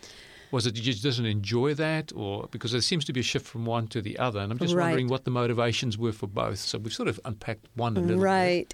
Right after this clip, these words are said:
Speaker 2: It had to do with me waking up in my mind to the reality that I was a gazing stock.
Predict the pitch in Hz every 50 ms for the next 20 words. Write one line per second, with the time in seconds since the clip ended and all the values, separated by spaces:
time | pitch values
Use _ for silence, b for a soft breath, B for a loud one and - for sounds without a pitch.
0 | - - 240 247 247 220 247 277 294 415 - - - 208 185 - 196 202 208 220
1 | 220 214 - - 170 165 180 165 160 160 160 - - - - _ _ _ _ _
2 | _ _ _ _ _ _ _ - - - 175 175 180 180 175 175 165 156 180 180
3 | 196 196 - 196 185 170 160 170 - - 170 170 165 156 151 151 151 156 160 165
4 | 180 170 156 - - 147 151 151 151 151 147 156 156 160 165 170 160 156 151 151
5 | 156 - - 147 151 147 - - _ _ _ _ - 170 170 175 180 160 165 156
6 | 143 160 190 226 214 151 - - - - - - - 53 - - - -